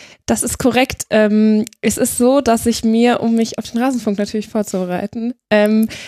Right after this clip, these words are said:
ein paar Spiele angeguckt habe, unter anderem das allererste Spiel von Schalke.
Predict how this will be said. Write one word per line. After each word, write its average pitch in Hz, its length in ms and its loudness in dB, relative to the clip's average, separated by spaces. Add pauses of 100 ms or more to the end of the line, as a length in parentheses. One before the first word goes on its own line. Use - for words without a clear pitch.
(200)
ein 226 140 2
paar 269 180 2
Spiele 254 340 2
angeguckt 208 460 0
habe, 214 160 4
unter 277 260 2
anderem 247 200 2
das 220 120 2
allererste 214 800 2
Spiel 202 480 -2
von 202 200 -2
Schalke. 220 640 0